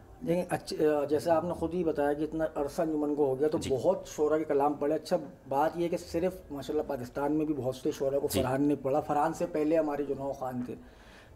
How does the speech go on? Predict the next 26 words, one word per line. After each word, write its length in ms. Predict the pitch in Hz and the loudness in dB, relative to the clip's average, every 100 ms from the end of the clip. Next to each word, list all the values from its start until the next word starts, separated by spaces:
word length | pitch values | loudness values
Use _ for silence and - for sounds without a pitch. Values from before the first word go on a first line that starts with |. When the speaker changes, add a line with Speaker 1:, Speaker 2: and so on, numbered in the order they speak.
| - | 0
Speaker 1:
तहजीर 260 | 147 143 147 | 2 4 2
हुसैन 240 | 135 143 | 2 0
जैदी 160 | 127 139 | 0 -2
साहब 340 | 139 135 - 139 | 2 0 0 -2
थे, 120 | 131 | 0
Speaker 2:
जी। 280 | 113 90 - | 0 -2 -2
Speaker 1:
इनके 260 | 135 127 147 | -2 2 4
वालिद 320 | 131 135 123 | 4 0 -2
वजाहत 380 | 127 123 127 127 | -4 -2 -2 -4
नकवी 240 | 123 131 | -8 -8
साहब 320 | 127 123 127 - | -4 -2 -2 -2
थे, 120 | 123 123 | -4 -2
Speaker 2:
माशाल्लाह। 400 | - 85 95 90 | -4 2 4 4
Speaker 1:
मेरे 160 | 127 135 | 4 2
चचा 320 | 135 131 143 | 2 -2 0
हैं 120 | 139 | 0
सोबेब 360 | 151 156 147 147 | 0 2 4 4
आबदी 280 | 147 135 139 | 2 -2 -4
के 180 | 147 131 | 0 0
वालिद 320 | 123 143 - - - | 0 -2 -4 -14 -8
डॉक्टर 380 | 127 - 127 127 | -8 -4 -2 -2
अब्बास 360 | 123 117 123 120 | -2 0 -2 -2
महमूद 180 | 127 120 | -4 -4
आबदी। 260 | 110 117 - - | -6 -6 -8 -6
Speaker 2:
जी, 160 | - 107 | 0 2
जी। 160 | 85 | 2